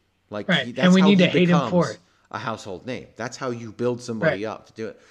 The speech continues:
Speaker 1: He's twenty, what, twenty-four, twenty-six years old now 'cause he's been there for a few years. I think he's twenty-four now. He's going to be a megastar. And, and what, what people forget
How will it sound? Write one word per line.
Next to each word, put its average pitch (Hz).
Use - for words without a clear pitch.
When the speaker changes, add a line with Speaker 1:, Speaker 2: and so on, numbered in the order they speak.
Speaker 1:
He's 156
twenty, 180
what, 104
twenty-four, 131
twenty-six 123
years 117
old 113
now 110
'cause 107
he's 90
been 107
there 104
for 107
a 101
few 107
years. 104
I -
think 110
he's -
twenty-four 95
now. 90
He's 143
going 139
to 143
be 113
a 98
megastar. 85
And, 123
and 147
what, 139
what 139
people 214
forget 151